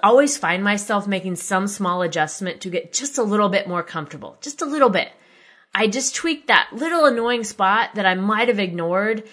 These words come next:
had she not said that. So if you think about in your own life, like, what's annoying you? Like, what are some things that are annoying you in your own life that you can fix?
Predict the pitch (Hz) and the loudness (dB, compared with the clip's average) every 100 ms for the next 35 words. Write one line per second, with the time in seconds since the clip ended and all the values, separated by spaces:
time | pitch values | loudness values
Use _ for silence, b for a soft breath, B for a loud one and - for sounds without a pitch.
0 | B B 214 190 - 190 170 - 165 143 | B B 0 0 2 0 -2 -2 -4 -4
1 | - 80 - _ _ _ _ _ _ _ | -6 -10 -12 _ _ _ _ _ _ _
2 | b b b b 254 240 247 330 339 311 | b b b b 2 4 2 -2 -2 4
3 | 269 240 208 - 185 185 160 147 147 - | 4 4 0 0 0 -2 -4 -4 -6 -14
4 | - _ 202 196 202 262 311 339 196 180 | -20 _ -10 -10 -2 -2 0 -2 -2 0
5 | 220 160 147 110 - 202 202 320 359 339 | -2 -4 -6 -10 -12 -10 -4 -2 -2 -2
6 | 277 262 247 208 190 185 175 180 190 190 | -4 0 -2 0 -2 -2 0 0 0 0
7 | 180 165 170 165 170 170 160 151 139 143 | -2 -4 -6 -6 -6 0 -2 -2 -12 -14
8 | 147 143 139 123 - - | -12 -14 -16 -18 -18 -20